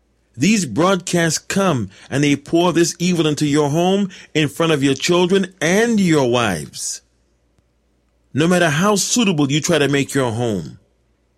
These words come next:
no matter how you try to bring up your children correctly, and no matter how much you teach,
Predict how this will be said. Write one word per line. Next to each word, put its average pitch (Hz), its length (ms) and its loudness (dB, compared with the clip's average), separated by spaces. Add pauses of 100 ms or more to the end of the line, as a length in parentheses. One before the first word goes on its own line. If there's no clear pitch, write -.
(520)
no 147 120 2
matter 175 180 2
how 196 360 2
you 226 140 0
try 208 160 -2
to 170 140 0
bring 165 260 0
up 180 140 -2
your 151 100 2
children 147 440 0
correctly, 147 760 -2 (880)
and 165 200 2
no 170 100 2
matter 160 320 2
how 180 260 0
much 240 360 -2
you 170 100 0
teach, - 720 -4